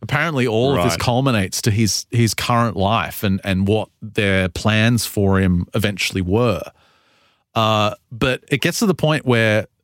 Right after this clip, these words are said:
Speaker 1: they're obviously interfering with his life, you know, since he was two.
Speaker 2: Yeah, absolutely.
Speaker 1: But now they're choosing who he can be with,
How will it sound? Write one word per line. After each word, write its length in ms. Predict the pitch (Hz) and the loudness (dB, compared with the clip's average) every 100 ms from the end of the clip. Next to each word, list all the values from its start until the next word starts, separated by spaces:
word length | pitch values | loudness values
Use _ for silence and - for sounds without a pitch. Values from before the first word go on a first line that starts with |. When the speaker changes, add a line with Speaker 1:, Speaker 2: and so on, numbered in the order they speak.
| _ _ _ | _ _ _
Speaker 1:
they're 220 | 123 151 143 | -2 2 2
obviously 400 | 165 160 131 113 | 2 0 0 0
interfering 400 | 101 - 104 95 | 0 0 0 2
with 100 | 92 | 0
his 160 | 82 | 0
life, 400 | 90 95 92 - - _ _ _ - | 0 0 -2 -8 -20 _ _ _ -2
you 60 | |
know, 80 | 92 | 0
since 420 | 80 - 127 101 | 0 0 0 0
he 100 | - | 0
was 160 | 95 87 | 2 0
two. 320 | - 180 127 104 | 0 0 2 2
Speaker 2:
Yeah, 240 | 90 71 - _ | 0 -2 -10 _
absolutely. 540 | 98 - 92 90 80 78 _ _ _ - | -6 -4 -2 -2 -2 -4 _ _ _ -6
Speaker 1:
But 160 | 151 131 | -4 0
now 280 | 143 160 180 | 2 2 2
they're 160 | 156 | 0
choosing 600 | 131 - 131 143 139 139 123 | 0 0 2 2 2 2 2
who 220 | 95 120 | 4 4
he 100 | 123 | 2
can 160 | 120 107 | 2 2
be 220 | 110 117 | 2 4
with, 640 | 120 117 113 113 - - | 4 4 2 0 -4 -16